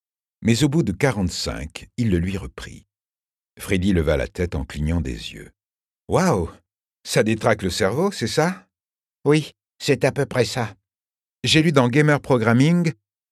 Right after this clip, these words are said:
que la version arcade de Star Smash fait un truc dans le genre. Mais faut y jouer genre une demi-heure avant que l'effet se fasse sentir. Ça, c'est vachement plus rapide. Est-ce que les utilisateurs le savent ? » Z-Boy avait ignoré la question. «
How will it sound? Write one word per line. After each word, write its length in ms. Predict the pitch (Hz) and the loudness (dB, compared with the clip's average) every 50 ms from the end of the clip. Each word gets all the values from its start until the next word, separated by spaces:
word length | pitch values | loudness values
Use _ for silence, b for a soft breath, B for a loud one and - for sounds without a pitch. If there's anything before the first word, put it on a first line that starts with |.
| _ | _
que 80 | - 135 | 2 4
la 120 | 123 123 | 6 6
version 320 | 120 143 139 - - 160 147 | 6 4 2 2 2 2 2
arcade 420 | 127 113 - - 160 156 151 127 | 2 0 0 2 2 2 2 2
de 100 | 113 113 | 0 0
Star 320 | 107 - - - 127 110 - | -2 0 2 2 2 2 0
Smash 520 | - - 131 135 151 147 - - - - _ _ _ _ | -2 0 0 2 2 0 -2 -4 -6 -8 _ _ _ _
fait 100 | - 139 | 2 2
un 100 | 127 123 | 4 4
truc 240 | 117 - - 143 127 | 2 2 0 2 2
dans 120 | 117 113 110 | 4 4 2
le 60 | 104 | 2
genre. 400 | 92 104 104 104 110 107 - _ _ _ _ _ _ _ _ _ _ _ _ _ _ _ | 2 0 0 0 -2 -4 -6 _ _ _ _ _ _ _ _ _ _ _ _ _ _ _
Mais 120 | - 110 107 | 2 2 2
faut 160 | - 131 131 | 4 4 4
y 100 | 127 120 | 4 4
jouer 260 | 104 117 135 139 139 | 4 4 4 4 6
genre 280 | 113 131 123 120 113 127 | 6 4 4 4 4 4
une 120 | 123 123 | 4 4
demi-heure 440 | 113 117 113 113 117 131 143 135 113 | 4 4 6 6 6 6 6 4 4
avant 200 | 104 101 113 107 | 4 2 2 2
que 100 | - 110 | 0 -2
l'effet 200 | 110 110 131 120 | -2 0 -2 -2
se 140 | - - 117 | -2 -4 -4
fasse 200 | - 117 101 104 | -2 -2 -2 -2
sentir. 540 | - 117 107 107 - - 135 131 113 87 - - _ _ _ _ _ _ _ _ _ _ _ | -4 -4 -4 -4 -4 -4 -4 -4 -4 -4 -8 -14 _ _ _ _ _ _ _ _ _ _ _
Ça, 160 | - - 180 | -2 0 0
c'est 180 | 170 - - 110 | 0 0 -2 -2
vachement 400 | 87 - - - - 139 - - | 0 0 0 0 2 0 -2 -2
plus 140 | 101 - 101 | 0 -2 -2
rapide. 460 | 92 123 - - 151 113 95 92 95 - _ _ _ _ _ _ _ _ _ _ | -2 -2 -4 -4 -4 -4 -4 -6 -10 -16 _ _ _ _ _ _ _ _ _ _
Est-ce 200 | - 131 135 - | 0 0 2 2
que 80 | - 156 | 2 2
les 240 | 135 139 123 107 135 | 2 2 2 0 -4
utilisateurs 640 | 117 - 120 117 113 98 113 107 - 117 107 101 | -4 -2 0 0 2 2 2 2 4 4 4 4
le 80 | 101 95 | 2 2
savent ? » 420 | - - 117 123 160 160 147 - _ _ _ _ _ _ _ _ _ - | 0 -2 -2 -2 -2 -4 -8 -10 _ _ _ _ _ _ _ _ _ -16
Z-Boy 460 | - - - 82 71 85 95 104 92 80 | -12 -8 -6 0 2 2 4 4 2 0
avait 200 | 65 71 69 67 | -2 -2 -4 -4
ignoré 320 | 73 76 71 67 69 82 | -4 -4 -4 -4 -6 -6
la 100 | 69 67 | -6 -8
question. « 480 | 69 - 67 67 - - - 60 58 | -10 -12 -14 -14 -14 -14 -16 -18 -18